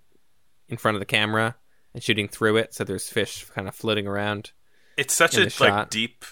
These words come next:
Speaker 2: dense, layered scene. It's really cool.
Speaker 1: Yeah, there's, like, octopus way in the background. There's a shipwreck.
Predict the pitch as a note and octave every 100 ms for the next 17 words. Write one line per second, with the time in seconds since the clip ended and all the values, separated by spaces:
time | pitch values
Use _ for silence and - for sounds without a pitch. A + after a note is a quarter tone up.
0 | - G2+ G#2+ A2+ - G2 G2 G2+ F#2 E2
1 | - G2+ F2 C#2+ E2 - - A#2 B2 F#2+
2 | - D#2 A#1+ F#2+ - - _ F3 F3+ A#2+
3 | G2 C3 B2+ A2+ B2+ - - F3 E3 D3
4 | B2+ A2 - A2 G#2+ G#2 G2+ - C#3+ C3
5 | A#2+ G#2+ G#2 -